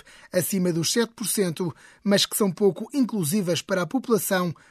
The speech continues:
cuja maioria está ligada ao setor agrícola de baixa produtividade. O ministro de Estado e dos Negócios Estrangeiros português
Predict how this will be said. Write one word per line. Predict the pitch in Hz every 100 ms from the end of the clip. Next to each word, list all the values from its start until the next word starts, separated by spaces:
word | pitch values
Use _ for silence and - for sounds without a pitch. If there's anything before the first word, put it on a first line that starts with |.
| _
cuja | - 180 175
maioria | 190 233 220 196
está | 180 - 214
ligada | 220 180 175 160 160 - - -
ao | 180 175
setor | - 165 240 240
agrícola | 175 175 160 175 170
de | 190
baixa | 170 151 - 156
produtividade. | 233 202 165 160 147 139 135 123 - _ _ _ _ _ _ _ _ _ _ _ _ _ _ _ _ _ _ _ -
O | 220
ministro | 233 247 - 220
de | -
Estado | 226 214 202
e |
dos | 175 165
Negócios | 214 208 196
Estrangeiros | 208 202 196 190 -
português | - 185 202 175 196 -